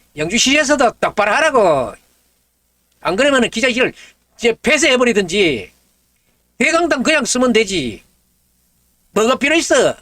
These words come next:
이따로 운영할 때는 폐쇄하고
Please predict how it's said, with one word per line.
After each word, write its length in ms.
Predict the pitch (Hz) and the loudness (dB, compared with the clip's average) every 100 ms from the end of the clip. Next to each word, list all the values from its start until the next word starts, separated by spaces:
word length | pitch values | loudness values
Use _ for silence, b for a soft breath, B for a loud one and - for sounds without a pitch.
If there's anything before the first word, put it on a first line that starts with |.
| _ _ _ _ _ _ _ _ _ _ _ _ _ _ _ _ | _ _ _ _ _ _ _ _ _ _ _ _ _ _ _ _
이따로 360 | 247 277 370 339 | -4 0 2 4
운영할 280 | 294 262 262 | 2 2 0
때는 260 | 247 220 160 B B | 0 0 -2 B B
폐쇄하고 720 | 302 302 320 302 277 196 110 | -2 0 2 2 4 2 0